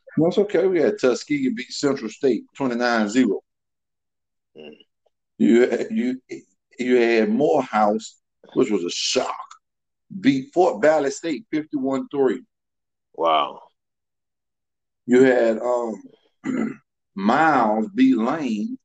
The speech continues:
Speaker 1: thirty-four thirty-one. Listen to this. Listen to this. You had Savannah. No, you had Kentucky State beat Edward Ward seventy-six thirty-six.
Speaker 2: You know, I saw that score, man. I saw that. I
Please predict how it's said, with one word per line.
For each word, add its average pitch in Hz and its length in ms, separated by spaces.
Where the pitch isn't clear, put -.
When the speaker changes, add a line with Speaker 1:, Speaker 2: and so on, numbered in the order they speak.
Speaker 1:
thirty-four 120 600
thirty-one. 110 560
Listen 196 260
to 139 80
this. 143 380
Listen 208 280
to 135 60
this. 156 300
You 208 180
had 127 380
Savannah. 151 680
No, 143 120
you 156 180
had 117 140
Kentucky 220 500
State - 480
beat 127 300
Edward 143 320
Ward 123 420
seventy-six 170 1080
thirty-six. 101 520
Speaker 2:
You 190 100
know, 190 140
I 196 180
saw 143 340
that 95 180
score, 98 360
man. 104 360
I 170 140
saw 110 360
that. 92 120
I 339 120